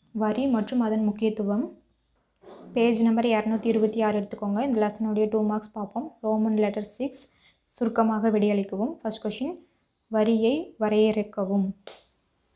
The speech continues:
பேஜ் நம்பர் இரநூத்தி ஐம்பத்தி நாலு எடுத்துக்கோங்க. அதுல ஃபர்ஸ்ட் கொஸ்டினுக்கான ஆன்சர், வரிகள்ன்ற ஹெட்டிங் கீழே பாருங்க, வரி செலுத்துவோர் எவ்வித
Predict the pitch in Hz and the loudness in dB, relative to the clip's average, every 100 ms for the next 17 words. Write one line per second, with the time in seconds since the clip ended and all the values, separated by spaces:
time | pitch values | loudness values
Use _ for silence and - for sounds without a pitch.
0 | _ _ _ _ _ _ _ - 240 226 | _ _ _ _ _ _ _ 2 4 6
1 | 233 240 226 214 220 226 220 214 220 226 | 4 4 4 4 2 2 2 2 2 0
2 | 214 208 202 196 - 196 214 285 220 214 | 0 0 -2 -4 -6 -2 0 0 0 0
3 | 214 208 - 220 233 220 208 202 202 269 | -2 -4 -4 -6 -6 -4 -2 -2 -2 -4
4 | 277 220 208 214 226 214 220 202 214 214 | -2 0 2 4 4 2 0 0 -2 -2
5 | 208 202 196 202 247 208 240 320 - _ | -6 -4 -4 -4 -2 0 0 -4 -10 _
6 | _ - 220 220 214 202 196 202 - - | _ -6 0 0 2 0 2 0 -4 -20
7 | _ - 220 214 233 | _ -2 0 2 2